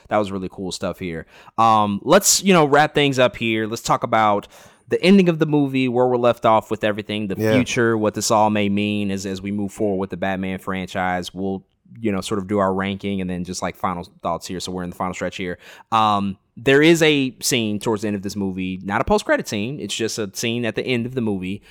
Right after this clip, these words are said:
Speaker 1: um, where we see the Riddler as an inmate in Arkham, and we get a shadowy, mysterious figure in the cell next to him. Um, ultimately, we do get a sense of his look and how he, how he, how he appears on camera.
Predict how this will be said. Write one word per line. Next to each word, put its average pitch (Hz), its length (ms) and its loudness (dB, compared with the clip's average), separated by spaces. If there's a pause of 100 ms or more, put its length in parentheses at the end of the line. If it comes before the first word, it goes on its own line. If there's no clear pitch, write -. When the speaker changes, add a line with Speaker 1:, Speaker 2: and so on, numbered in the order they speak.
(260)
Speaker 1:
um, 95 540 -2 (100)
where 107 220 0
we 110 140 -2
see 117 280 -2
the 113 120 -4
Riddler 110 640 -2
as 98 300 -2
an 98 100 -4
inmate 113 360 0
in 117 60 -2
Arkham, 101 580 -2
and 98 360 -6
we 98 100 -6
get 101 300 -4
a 98 220 -6
shadowy, 139 680 -4
mysterious 131 520 -2
figure 123 300 0
in 117 80 -2
the 117 60 -4
cell 120 260 0
next 110 260 -4
to 107 200 -4
him. 104 160 -6 (300)
Um, 98 320 -2
ultimately, 117 460 -2
we 107 140 -2
do 110 180 0
get 107 180 2
a 101 60 0
sense - 400 0
of 104 280 -4 (240)
his 107 220 -6
look 117 320 2
and 110 80 -4
how 101 220 -2
he, 98 240 -6
how 98 240 -4
he, 95 340 -8
how 98 160 -4
he 95 80 -2
appears 104 380 -2
on 92 160 -4
camera. 110 440 -6